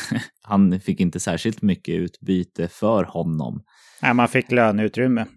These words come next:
Speaker 2: för att kunna signa Matt Duchene, som jag, som jag minns det.
Speaker 1: Ja. Eh, och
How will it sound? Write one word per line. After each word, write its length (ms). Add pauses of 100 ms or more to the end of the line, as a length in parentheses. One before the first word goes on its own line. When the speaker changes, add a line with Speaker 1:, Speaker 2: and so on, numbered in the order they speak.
Speaker 2:
för 80
att 120
kunna 220
signa 520
Matt 320
Duchene, 500 (180)
som 240
jag, 300
som 140
jag 120
minns 220
det. 120 (1200)
Speaker 1:
Ja. 320 (840)
Eh, 640 (100)
och 320